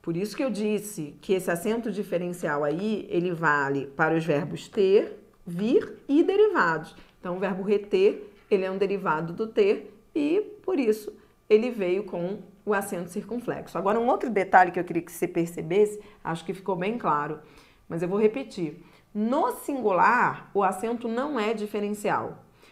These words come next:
O acento dos verbos ter, vir e derivados,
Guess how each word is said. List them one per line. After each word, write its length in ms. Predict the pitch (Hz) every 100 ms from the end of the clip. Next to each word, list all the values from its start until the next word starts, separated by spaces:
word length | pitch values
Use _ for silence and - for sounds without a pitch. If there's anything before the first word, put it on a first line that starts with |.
| _ _
O 100 | 196
acento 680 | 196 196 196 277 302 226 196
dos 180 | 180 190
verbos 400 | 175 170 170 -
ter, 380 | - 233 233 196
vir 680 | 151 185 247 208 165 - - 190
e 80 |
derivados, 760 | 170 185 165 170 185 185 156